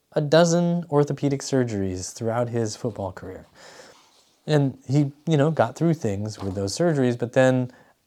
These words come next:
after he retired from football, he started getting hip pain.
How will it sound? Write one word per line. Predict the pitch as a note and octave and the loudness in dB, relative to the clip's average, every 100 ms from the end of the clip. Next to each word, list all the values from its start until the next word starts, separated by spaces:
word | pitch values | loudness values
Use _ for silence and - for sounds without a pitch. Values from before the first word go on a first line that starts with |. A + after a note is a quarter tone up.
| - | -8
after | B2+ C#3+ - - C#3+ | 0 0 0 -2 -2
he | C#3+ | 0
retired | C3 B2 B2 B2+ B2 | 0 0 0 0 -2
from | A2+ | -4
football, | E3+ D3 A2+ A2 A2 | -6 -6 -2 2 2
he | G#2+ | 0
started | A#2+ A2 | -4 -6
getting | F#2+ F#2+ | -6 -8
hip | E2+ D#3+ D3+ | -2 -4 -2
pain. | A#2+ F#2 | -8 -10